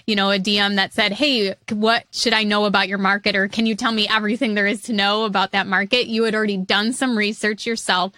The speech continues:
So it wasn't like you were an Ohio market rookie coming in. You had some data already and you had a foundation so that they didn't have to take the time to, to teach you those steps. You could easily Google, and you could spend that, that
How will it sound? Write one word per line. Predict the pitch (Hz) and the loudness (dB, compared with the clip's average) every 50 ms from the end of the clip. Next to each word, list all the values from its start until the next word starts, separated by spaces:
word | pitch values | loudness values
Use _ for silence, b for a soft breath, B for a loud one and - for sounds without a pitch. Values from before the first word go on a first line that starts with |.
| b b b b _ | b b b b _
So | - 226 220 214 | -2 0 0 0
it | - | 0
wasn't | 214 233 240 226 247 247 - | 0 0 0 0 -2 -2 -2
like | 214 208 208 208 208 202 | 0 0 0 0 -2 -2
you | - 220 208 | 0 0 2
were | 208 208 202 202 | 2 2 2 2
an | 196 190 196 196 196 b b b b _ _ _ - | 2 0 0 -4 -6 b b b b _ _ _ -2
Ohio | - 233 294 - - 226 220 214 214 214 | 0 0 2 2 2 2 4 4 4 4
market | 214 240 214 214 208 233 - 240 202 208 | 4 4 2 2 0 0 0 -2 -2 0
rookie | 214 214 226 226 - - 220 214 214 | 0 0 0 0 0 -2 -2 -2 -2
coming | 202 - - 220 208 208 208 202 | -4 -2 -2 -2 0 0 0 0
in. | 208 214 208 202 202 | 0 0 0 0 0
You | 196 196 208 214 226 220 | 0 2 2 2 2 2
had | 220 233 220 226 214 208 202 196 | 0 0 0 2 2 0 0 -2
some | - - 226 214 233 233 | -6 -4 -2 0 0 2
data | 190 220 196 202 196 208 | 2 2 2 2 2 0
already | 208 - - 214 208 202 202 190 196 196 202 202 196 196 | 0 0 0 -2 0 0 0 0 0 0 -2 -2 0 -2
and | 190 196 196 | -2 -2 -2
you | 202 202 | -2 0
had | 202 208 208 | 0 -2 -2
a | 190 | -2
foundation | - - 202 196 190 185 208 220 226 214 - 196 190 196 202 | -2 -2 -2 0 0 0 0 0 -2 -2 -2 -4 -4 -4 -4
so | 202 - 208 | -4 -2 0
that | 196 196 196 202 b b b b b b - | 0 0 0 0 b b b b b b -2
they | - 220 240 247 | 0 2 2 2
didn't | 247 277 262 240 | 2 0 -2 -2
have | 202 - 220 220 | 0 0 0 0
to | - - 202 | -2 -6 -4
take | 208 214 214 | -4 -4 -4
the | - 190 | -4 -8
time | 190 - 220 208 196 196 | -4 -2 -2 0 0 0
to, | 185 196 185 190 - b b b b - | 0 0 0 -2 -2 b b b b -4
to | 233 202 | -4 -2
teach | - - 247 202 - 226 | 0 0 -2 -2 -2 -2
you | 208 | 0
those | 185 196 196 214 - | 0 0 0 0 -2
steps. | - - 202 202 202 - - | -2 -2 -2 -2 -2 -6 -8
You | 208 | -6
could | 202 - 214 - - | -4 -4 -6 -4 -2
easily | 262 226 220 208 214 208 202 196 | -2 -2 -2 0 -2 -2 -2 -2
Google, | 185 180 - 214 208 202 247 262 262 277 277 - - | -2 -2 0 0 0 2 2 0 0 0 -2 -2 -4
and | 220 214 | -2 -2
you | 220 202 | -2 -2
could | - 196 - | -4 -4 -4
spend | - - 233 226 233 233 226 | -2 -2 0 0 0 0 0
that, | 202 196 196 196 - - | 2 2 0 0 -2 -2
that | 208 202 190 190 | -2 0 0 2